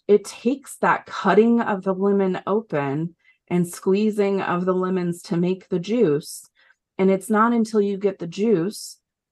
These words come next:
and then pour the sugar on it and mix it with a little bit of water that you can create the lemonade that you can then serve to other people.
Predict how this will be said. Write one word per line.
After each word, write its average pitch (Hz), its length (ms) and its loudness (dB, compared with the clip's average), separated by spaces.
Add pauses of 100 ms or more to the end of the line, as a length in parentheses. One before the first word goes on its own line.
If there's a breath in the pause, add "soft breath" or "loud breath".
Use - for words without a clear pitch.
and 185 220 4
then 262 260 8
pour 185 260 -2
the 165 100 -2
sugar 156 440 -4
on 151 160 -6
it 139 200 -8 (480)
and 170 140 2
mix 180 220 -2
it 185 100 0
with 165 140 -4
a 160 80 -2
little 160 240 -2
bit 156 140 -4
of 147 100 -4
water - 500 -6
that 180 100 0
you 175 140 -2
can 160 300 -2 (100)
create 208 640 2
the 175 100 -2
lemonade 170 640 -2
that - 100 -6
you 170 120 -6
can 175 200 0
then 170 180 2
serve 156 320 -6
to - 120 -10
other - 220 -8
people. - 440 -16